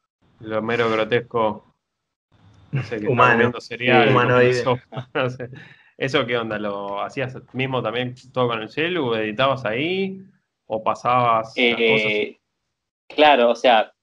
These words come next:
Speaker 3: yo tengo la, tipo, tengo la, eh, tengo una cámara, porque antes me gustaba como sacar fotos, entonces tengo una cámara y usé esa. Eh, uso esa, tipo, para la parte, con el especial de Navidad también hay una parte que es real,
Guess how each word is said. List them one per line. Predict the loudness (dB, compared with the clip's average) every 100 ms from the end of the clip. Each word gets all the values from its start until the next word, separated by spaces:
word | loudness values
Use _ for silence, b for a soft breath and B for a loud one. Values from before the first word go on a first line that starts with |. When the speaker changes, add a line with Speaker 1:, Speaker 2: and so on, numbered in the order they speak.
| _ _ _ _ _ _ -20 -12 -10 -10 -18 -20 _ _ -14
Speaker 3:
yo | -8 0 0 0
tengo | -2 -2
la, | 2 4 4 2 0 -4 -8
tipo, | -4 0 0 -2 _ _ _
tengo | -6 -2
la, | 0 0 0 -2 -4 -6 -8
eh, | -8 -4
tengo | -2 0
una | -2 0
cámara, | 0 2 0 -2
porque | -10 -8 -10
antes | -10
me | -12 -12
gustaba | -2 0
como | 0 -4
sacar | -6 -6 -2
fotos, | -4 -4
entonces | -10 -10
tengo | -10 -8
una | -4
cámara | -2 0 0
y | -2 -8
usé | -6 0 0
esa. | 0 -2 -4 -8 _ _ _ _ _ 0
Eh, | 2 2
uso | -2 0
esa, | 0 0
tipo, | 0 0
para | 0
la | 0
parte, | -2 -4
con | -4
el | -6
especial | -8 -6 -4
de | -2
Navidad | 0 0 0
también | -2 -2
hay | -2 -4
una | -4 -4
parte | -2 -2
que | -4
es | -2
real, | 2 2 2 -4